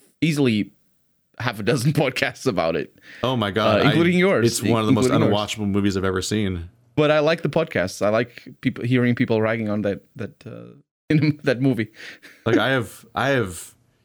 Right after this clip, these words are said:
Speaker 2: I have rewatched the prequels so many times and just been like, "Oh yeah, here's, here's all their stupid flaws and how silly they are and whatever, and here's the, like, that's dumb and that's dumb and that's dumb and whatever." But, like, you just,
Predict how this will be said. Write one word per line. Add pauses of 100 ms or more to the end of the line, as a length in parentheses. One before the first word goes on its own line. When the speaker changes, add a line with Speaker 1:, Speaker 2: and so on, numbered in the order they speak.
(240)
Speaker 2:
I
have
rewatched
the
prequels
so
many
times
and
just
been
like,
"Oh
yeah,
here's, (260)
here's
all
their
stupid
flaws
and
how
silly
they
are
and
whatever,
and
here's
the, (240)
like,
that's
dumb
and
that's
dumb
and
that's
dumb
and
whatever."
But,
like,
you
just,